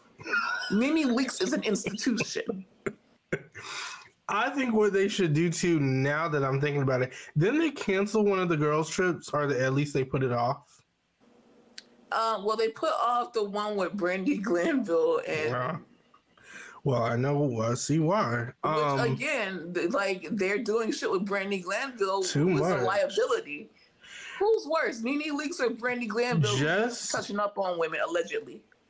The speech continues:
Speaker 2: do a O G Housewives girls trip,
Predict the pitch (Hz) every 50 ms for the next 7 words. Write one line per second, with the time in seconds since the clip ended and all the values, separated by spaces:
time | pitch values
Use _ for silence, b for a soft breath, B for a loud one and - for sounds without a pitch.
0 | - 143 120 110 110 131 139 151 165 185 180 - - - - 143 135 131 127 -
1 | - 139 151 165 170 151 143 147 151 147 139 - 143 123 123 127 - - 131 117
2 | 120 120 120 113 113 113 113 117 117 117 117 110 - - - - - - - 131
3 | 117 101 -